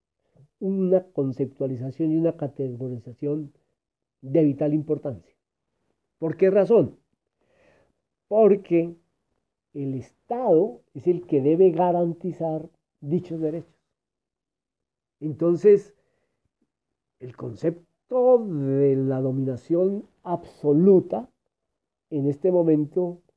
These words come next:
histórico se concentra a la aparición de la figura del Estado como un concepto ideal, pero que se va concretizando en la medida que se le dan los elementos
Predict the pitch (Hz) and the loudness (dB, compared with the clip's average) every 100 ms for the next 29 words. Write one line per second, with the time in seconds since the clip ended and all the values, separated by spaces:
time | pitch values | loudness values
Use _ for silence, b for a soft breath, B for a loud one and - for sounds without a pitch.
0 | _ _ - 151 - 170 156 165 170 160 | _ _ -12 -12 -2 2 2 0 -4 -8
1 | - _ _ - 151 139 123 120 151 143 | -8 _ _ -14 -8 -6 -6 -4 -4 -2
2 | 165 156 135 123 123 113 - 143 147 143 | 0 2 0 -4 -10 -10 -6 -4 -2 0
3 | 156 131 127 117 143 147 131 110 _ 139 | 0 0 -4 -4 0 0 -2 -8 _ -10
4 | 135 135 123 _ _ _ _ 131 123 135 | -8 -8 -10 _ _ _ _ -10 -4 -2
5 | 139 143 160 156 156 156 190 151 - 170 | -2 -2 -2 0 -2 -4 -2 -2 -2 2
6 | 160 143 123 123 143 151 123 - _ _ | 4 4 0 0 2 2 0 -6 _ _
7 | _ 139 131 131 120 127 139 - 156 143 | _ -6 -6 -8 -8 -6 -6 -4 -4 -2
8 | 147 131 127 117 139 139 143 147 135 127 | -2 -2 -4 -6 -4 0 2 2 2 -2
9 | 127 120 123 135 143 156 156 139 127 117 | -2 -4 -2 0 2 0 -2 -6 -6 -8
10 | 117 131 147 147 147 123 117 127 120 143 | -8 -4 -2 0 -2 -6 -6 -8 -6 -8
11 | 135 | -8